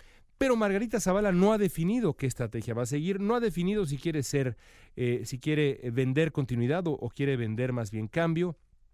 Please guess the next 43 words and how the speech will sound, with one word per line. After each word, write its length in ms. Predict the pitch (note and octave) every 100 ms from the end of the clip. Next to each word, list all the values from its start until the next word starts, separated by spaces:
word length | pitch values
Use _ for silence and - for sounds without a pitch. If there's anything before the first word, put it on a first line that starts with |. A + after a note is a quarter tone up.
| _ - -
si 140 | - B2
quiere 260 | - D#3+
romper 600 | D3+ C3 A#2 - G3 F#3
con 260 | - A#2+ A#2 -
el, 320 | A2+ G#2+ G#2+
eh, 400 | G#2+ G#2 G2+ G#2 -
lo, 320 | G#2+ G#2+ A2+ -
incluso 360 | A#2 F3+ E3
lo 120 | B2
peor 420 | G#2+ A#2+ A#2+ D#3 C3+
del 140 | A2+
legado 280 | G#2+ B2+ B2
calderonista 760 | A2+ G#2+ G#2+ A2 C3+ - D3 -
y 120 | B2+
t-, 160 | - -
y 180 | A#2+ A#2
la, 140 | A#2 -
y 100 | B2+
con 160 | A#2+
las 140 | A2+ G#2
políticas 460 | B2 C3 C#3+ B2+
que 100 | -
han 80 | C3+
continuado 720 | B2+ A#2 G#2 A2+ C#3 B2+ A2 - - - -
durante 320 | - B2 A2 A2
el 60 |
peñanietismo, 760 | G#2+ A2+ A#2 A#2+ F3 D#3 F#3+ F3+ - - -
o 160 | E3+
quiere 320 | - G#3 G3+
más 260 | F3+ D#3+ E3+
bien, 380 | D3 C#3 E3 -
eh, 760 | - B2+ A#2+ A#2 A2+ A2 G#2+ G#2+ -
presentarse 640 | C#3 B2 B2 D3+ C#3+ C#3+
frente 320 | - D3+ D3
al 80 | D3
electorado 480 | C#3+ - D3+ C#3 F3
como 200 | - B2
una 140 | C3+
suerte 540 | A#2+ C3+ B2 - C#3 -
de 220 | A#2 A#2+
agente 420 | G#2+ C3 B2+ C3
de 140 | A#2 A2+
continuidad 880 | C3+ A#2+ A#2+ A2+ G#2+ G#2 A2+ G2+